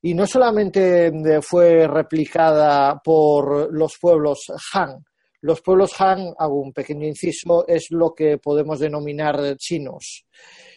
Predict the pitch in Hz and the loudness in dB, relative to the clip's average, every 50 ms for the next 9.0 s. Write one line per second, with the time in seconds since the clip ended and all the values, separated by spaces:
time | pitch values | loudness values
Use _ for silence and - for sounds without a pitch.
0 | _ _ - 147 147 139 139 139 147 147 - - 165 156 156 151 170 190 202 208 | _ _ -10 -8 -6 -4 -4 -4 -6 -6 -4 -2 -2 -2 0 0 2 2 2 2
1 | 208 196 - - 214 202 202 190 170 175 175 - 180 175 170 165 - 202 185 165 | 0 -2 0 2 2 4 4 4 2 0 -2 -2 -2 -4 -4 -2 0 0 2 2
2 | 143 135 131 - - 147 143 143 139 139 135 135 131 135 131 120 - - _ _ | 2 0 0 -2 -4 -2 0 0 2 0 0 0 -4 -6 -8 -8 -12 -20 _ _
3 | - 165 156 151 123 123 156 165 170 160 196 208 190 165 170 175 196 196 - - | -10 -6 -6 -6 -4 -4 -4 -4 -2 2 2 2 4 4 2 2 0 -4 -6 -12
4 | - - - 180 180 185 185 190 202 202 - - 165 143 160 156 156 151 165 165 | -16 -14 -8 -4 -2 0 2 2 0 0 -2 -4 -6 -4 -2 -4 -4 -4 -6 -6
5 | 160 185 185 180 - 156 156 160 170 170 180 - 170 156 156 143 - 151 147 143 | -4 -4 -4 -4 -2 0 2 2 2 0 -2 -4 -4 -4 -4 -4 -6 -8 -8 -8
6 | 143 143 - - 170 156 135 123 123 - - - - - 156 147 143 139 143 147 | -8 -8 -6 -4 -2 -2 -2 -2 -4 -10 -18 -20 -16 -12 -10 -8 -4 -4 -4 -4
7 | 143 156 156 147 143 143 139 135 135 135 - - 165 147 131 139 139 135 131 131 | -4 -6 -8 -6 -4 -4 -6 -6 -8 -12 -10 -8 -8 -8 -6 -8 -8 -8 -10 -12
8 | - _ - 156 147 147 - - - - 165 165 165 170 170 165 165 170 175 170 | -12 _ -6 -6 -6 -6 -6 -10 -10 -6 -2 -2 0 0 0 0 -2 -4 -10 -16